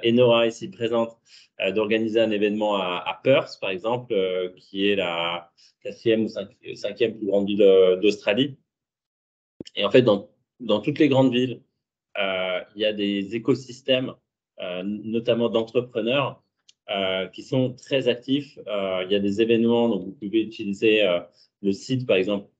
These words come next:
Eventbrite. Donc ça, c'est pour les gens qui sont sur place, mais éventuellement même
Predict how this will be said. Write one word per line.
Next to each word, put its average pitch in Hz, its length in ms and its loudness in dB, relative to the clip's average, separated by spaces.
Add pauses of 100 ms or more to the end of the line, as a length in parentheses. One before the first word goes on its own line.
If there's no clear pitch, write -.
(100)
Eventbrite. 110 720 0
Donc 98 140 -12
ça, 120 80 -2
c'est - 140 -6
pour 110 160 0
les 101 80 0
gens 120 160 0
qui - 100 -14
sont - 160 -12
sur - 180 -8
place, 214 300 0
mais 117 140 -2
éventuellement 107 480 -2
même 98 260 -2